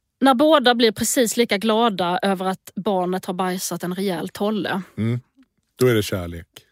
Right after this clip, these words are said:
Speaker 1: Ja, jag vet inte om det är kärlek, men det är någon slags sjuk samhörighet över att liksom, man, det är en tillfredsställelse som båda kan känna i kroppen över att ens gemensamma barn har, eh,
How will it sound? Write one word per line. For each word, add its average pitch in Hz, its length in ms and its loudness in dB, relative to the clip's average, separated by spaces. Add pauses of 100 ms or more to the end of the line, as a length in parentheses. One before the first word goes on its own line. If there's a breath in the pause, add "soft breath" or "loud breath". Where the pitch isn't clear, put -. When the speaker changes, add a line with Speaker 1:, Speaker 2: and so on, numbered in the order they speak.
(320 soft breath)
Speaker 1:
Ja, 269 200 4
jag 285 80 4
vet 311 100 2
inte 311 160 2
om 285 100 2
det 302 60 2
är 285 60 2
kärlek, 277 580 2
men 247 120 2
det 277 80 2
är 262 40 4
någon 254 120 4
slags - 540 -2
sjuk 233 560 -2
samhörighet 190 1000 2
över 202 260 0
att 196 220 -2
liksom, 190 460 0 (1120 soft breath)
man, 233 320 2
det 226 80 0
är 254 40 4
en 240 60 2
tillfredsställelse 208 1040 0
som 202 180 0
båda 214 320 2
kan 202 140 -4
känna 202 300 0
i - 40 -2
kroppen 185 500 -4
över 180 260 -2
att 185 180 -6
ens 185 200 -6
gemensamma 185 540 -2
barn 180 360 -2
har, 170 300 -2
eh, 175 60 -10